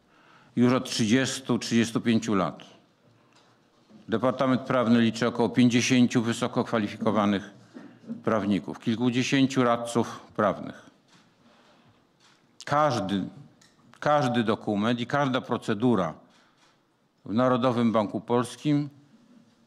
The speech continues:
polega przygotowaniu prawnemu. Zarówno procedury, jak i treść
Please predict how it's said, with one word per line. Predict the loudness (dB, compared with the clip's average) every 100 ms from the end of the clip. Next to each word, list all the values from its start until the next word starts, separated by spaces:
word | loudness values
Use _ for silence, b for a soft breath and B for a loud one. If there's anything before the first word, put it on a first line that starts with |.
| -4
polega | 0 2 0
przygotowaniu | -2 -2 0 2 0 2 2 2 0 -4 -10 -20 _ _ _ -4
prawnemu. | -2 0 -4 -4 -8 -16 _ -20 -12 -12 -12 -20 _ _ _ _ -6
Zarówno | -2 0 0 -2
procedury, | 0 -2 0 -2 2 2 4
jak | 4 2 0
i | -6
treść | -2 0 0 -4 -8 -12